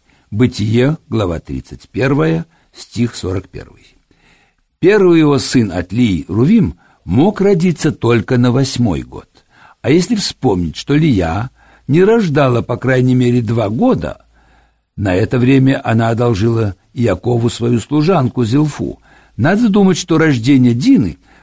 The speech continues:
приходится на шестнадцатый год пребывания Иакова у Лавана. Следовательно, Дине было самое большее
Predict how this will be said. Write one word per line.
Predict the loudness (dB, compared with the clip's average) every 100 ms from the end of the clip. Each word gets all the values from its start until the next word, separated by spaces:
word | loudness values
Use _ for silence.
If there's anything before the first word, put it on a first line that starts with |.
| _
приходится | -2 -2 0 0 0 -2 0 2
на | 2
шестнадцатый | 0 -4 -4 -2 -2 -2 -6 -10 -6
год | -4 -4
пребывания | 0 2 2 2 2 0
Иакова | -2 -2 -2 0 2 2 0
у | 0
Лавана. | 0 0 -2 -6 -10 -20 _ _ _ _
Следовательно, | -10 -2 2 2 0 -4 -8 -12 -10
Дине | -6 0 2 4 2 -4 _ _ _
было | -2 0 2 2
самое | 2 2 2 2
большее | 2 2 2 2 2 2 0